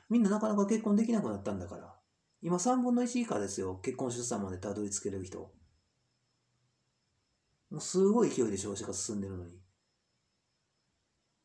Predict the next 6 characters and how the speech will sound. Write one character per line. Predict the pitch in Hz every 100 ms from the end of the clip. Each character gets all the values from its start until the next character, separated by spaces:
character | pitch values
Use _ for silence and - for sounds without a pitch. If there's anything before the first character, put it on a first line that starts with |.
| _ _ _ _ _ _ _ _ _ _ _ -
で、 | 160 214 190 110 95 -
韓 | 220 220
国 | 131 113
な | 101
ん | 95
か、 | 95 110 92 - -